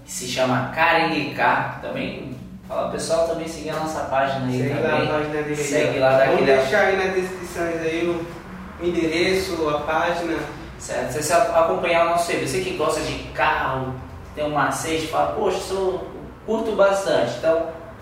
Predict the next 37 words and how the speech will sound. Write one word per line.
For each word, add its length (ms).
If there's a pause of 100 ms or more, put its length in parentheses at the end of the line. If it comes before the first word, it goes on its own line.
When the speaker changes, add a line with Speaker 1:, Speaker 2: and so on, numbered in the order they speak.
Speaker 1:
tá 160
lá, 280
a 100
oficina 500
certa 380
aí 160
pra 120
você, 420 (400)
certo? 440 (280)
A 100
gente 920 (140)
tá 120
aqui 140
na 200
Sabará, 680 (200)
né, 180
na 440
Avenida 340
Nossa 220
Senhora 160
Sabará. 580 (540)
E 100
o 80
Matheus 480
aí 220
tem 160
esse 160
grande 320
trabalho 560
aí, 240
tá 80
sempre 240
fazendo 260
serviço 380
com 80
a 60
gente. 580